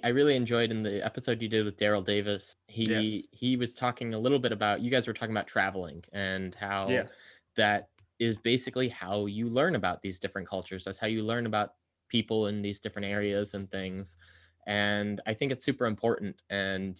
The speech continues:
Speaker 1: your podcast is doing a good thing in talking to all of these people. <laughs> Even I, I get that you don't feel like the most qualified, but at least through
Speaker 2: <laughs>
Speaker 1: proxy, you've got a wealth of different, you know, stories that you've heard about.
Speaker 2: Oh, yeah.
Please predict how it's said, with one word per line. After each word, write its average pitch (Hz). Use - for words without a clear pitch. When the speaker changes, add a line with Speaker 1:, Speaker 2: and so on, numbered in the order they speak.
Speaker 1:
your 104
podcast 107
is 113
doing 98
a 95
good 92
thing 92
in 92
talking 98
to 92
all 92
of 90
these 92
people. 92
<laughs> -
Even 165
I, 151
I 135
get 139
that 131
you 131
don't 127
feel 123
like 113
the 127
most 120
qualified, 107
but 113
at 135
least 180
through 147
Speaker 2:
<laughs> -
Speaker 1:
proxy, 135
you've 113
got 107
a 101
wealth 113
of 101
different, 104
you 113
know, 92
stories 107
that 82
you've 107
heard 101
about. 92
Speaker 2:
Oh, 131
yeah. 104